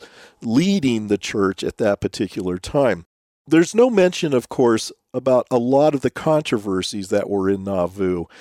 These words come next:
during that time. And a lot of those controversies were brought about by Joseph Smith himself, especially when it came to his having many plural wives. That upset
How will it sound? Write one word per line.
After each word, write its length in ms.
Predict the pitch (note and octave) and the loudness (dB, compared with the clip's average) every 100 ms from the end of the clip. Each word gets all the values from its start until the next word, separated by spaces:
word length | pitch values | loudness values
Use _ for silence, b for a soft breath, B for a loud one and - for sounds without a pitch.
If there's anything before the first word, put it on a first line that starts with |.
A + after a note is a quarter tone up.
| B B - | B B -6
during 320 | A2+ G2+ G2 | -4 -2 -4
that 260 | F2+ F2 - | -6 -6 -10
time. 440 | - G2 F2 E2+ B B B | -6 -4 -4 -8 B B B
And 120 | - D3 | -2 2
a 20 | |
lot 240 | G3+ C4 | 4 4
of 60 | C4 | 4
those 180 | G3 - | 4 4
controversies 880 | F#3+ F3+ F#3 D3 A2+ F#2+ - A2+ | 0 0 2 0 0 -2 -4 -8
were 140 | C3+ C3+ | -2 0
brought 320 | C3 D3 F3+ | 2 2 2
about 520 | C#3+ E3 E3 A#2+ - | 0 2 2 0 -2
by 200 | C#3 C3+ | 0 0
Joseph 420 | A#2+ C#3+ C#3+ C#3 | 2 2 2 -2
Smith 320 | - A#2+ G#2+ - | -6 -6 -6 -6
himself, 580 | A#2 - G#3+ E3+ G2 - - | -8 -4 0 2 0 -4 -8
especially 720 | F3+ - B3+ C4 - E3 C#3 | -8 -2 0 0 0 2 2
when 180 | B2 A#2 | 0 -2
it 140 | A2+ | -4
came 300 | - B2 A#2 | -6 -6 -6
to 120 | - | -8
his 400 | A2+ A#2+ G#2+ G#2 | -6 -4 -2 -4
having 400 | - C3+ A#2 A2+ | -4 -2 -2 -2
many 280 | A2 A2 A2 | -4 -4 -4
plural 480 | - - G#2 G2+ G#2 | -8 -4 0 0 0
wives. 460 | B2+ F#3+ B2 F2+ - | 0 0 0 -2 -4
That 200 | D#3+ - | -6 -4
upset 600 | F#3+ F#3 - - D3+ C3+ | -4 -4 -4 -2 -2 -2